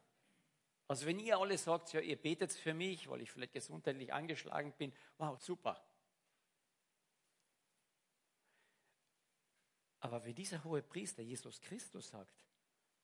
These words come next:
„Er bittet für mich, dass mein Glaube nicht aufhört“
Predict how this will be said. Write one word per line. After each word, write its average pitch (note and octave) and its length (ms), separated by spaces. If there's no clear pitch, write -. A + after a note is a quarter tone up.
„Er G#2+ 380
bittet - 340
für - 140
mich, F#2+ 280
dass G#2+ 200
mein A2 160
Glaube A2+ 320
nicht A2+ 220
aufhört“ C#3+ 500